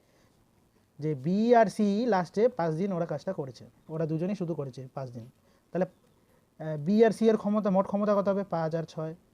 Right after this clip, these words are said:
দুটো যোগ করলে কত হবে? এগারো। তাহলে বি আর সি পাঁচ দিনে কতটুকু কাজ করবে?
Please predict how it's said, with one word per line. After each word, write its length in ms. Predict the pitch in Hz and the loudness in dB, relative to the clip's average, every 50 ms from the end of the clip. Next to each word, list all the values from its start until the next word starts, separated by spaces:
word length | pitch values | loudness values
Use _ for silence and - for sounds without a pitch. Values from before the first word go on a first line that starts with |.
| _ _ 147 | _ _ -8
দুটো 200 | 147 165 160 165 | -6 -4 -2 0
যোগ 140 | 156 170 - | -2 -2 -2
করলে 180 | 180 175 170 | 0 -2 -2
কত 100 | 147 139 | -4 -6
হবে? 140 | 139 135 135 | -8 -10 -6
এগারো। 360 | 156 160 160 160 156 160 180 - _ _ _ - - - - _ - - - _ _ _ _ | -4 -4 -4 -4 -4 -6 -8 -12 _ _ _ -20 -20 -20 -20 _ -20 -20 -20 _ _ _ _
তাহলে 200 | - 151 156 160 | -8 -4 -4 -4
বি 420 | 151 139 156 170 180 190 196 196 180 | -4 -4 -4 -2 -2 -2 -2 -2 -2
আর 120 | 175 165 | -2 -2
সি 480 | - - - 180 170 147 143 156 208 - _ _ _ _ _ _ _ _ _ _ _ _ _ | -4 -6 -8 -6 -6 -6 -6 -10 -12 -14 _ _ _ _ _ _ _ _ _ _ _ _ _
পাঁচ 220 | - 180 185 185 | 0 2 2 2
দিনে 200 | 180 208 208 208 196 | 0 -2 -2 0 -2
কতটুকু 340 | 202 185 208 190 202 208 | -2 -2 -2 -2 -2 -2
কাজ 200 | 190 202 190 190 | 0 0 -2 0
করবে? 280 | - 202 196 196 220 | -2 -6 -4 -2 -2